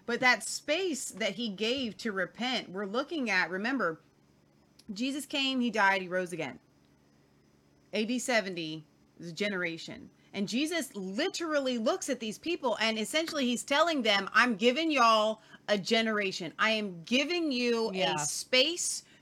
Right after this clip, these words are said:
Speaker 1: to repent, but
Speaker 2: Mm-hmm.
Speaker 1: you would not." And so since we know what that space to repent is, though, that, that one generation,
Speaker 2: Mm-hmm.
Speaker 1: then we also know who Jezebel is.
Speaker 2: Yeah, no, that's really good.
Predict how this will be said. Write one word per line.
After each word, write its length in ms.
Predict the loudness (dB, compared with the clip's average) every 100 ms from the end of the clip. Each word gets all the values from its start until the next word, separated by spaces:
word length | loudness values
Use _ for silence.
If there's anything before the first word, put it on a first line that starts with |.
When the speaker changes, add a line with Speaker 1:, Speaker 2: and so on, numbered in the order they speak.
| -8
Speaker 1:
to 220 | -2 0
repent, 760 | 2 -2 -2 0 0 0 -6 -14 _ -16 -2
but 140 | -2
Speaker 2:
Mm-hmm. 80 | 0
Speaker 1:
you 180 | 0 0
would 240 | 4 4
not." 220 | 4 2 2
And 100 | 0
so 120 | -2
since 240 | -2 -4
we 100 | 0
know 500 | 4 6 6 6 4
what 200 | 4 2
that 240 | 4 0 0
space 420 | -2 0 0 0
to 120 | -2
repent 440 | -2 -2 -2 -2 -2 -2
is, 500 | 4 4 4 -4 -2
though, 200 | -2 0
that, 300 | 0 0 2
that 200 | -2 0
one 360 | 0 2 2
generation, 640 | 2 0 2 2 2 -4 -6
Speaker 2:
Mm-hmm. 300 | -8 -6 0
Speaker 1:
then 120 | 0
we 120 | 2
also 260 | 0 0 0
know 160 | 0
who 100 | -2
Jezebel 420 | -4 -4 -2 -4 -4
is. 260 | -12 -16 _ -16 -16 _ _ _
Speaker 2:
Yeah, 180 | -4 -4 -6 _
no, 220 | -4 -2 0
that's 260 | -2 -4
really 220 | -6 -6
good. 300 | -4 -2 -4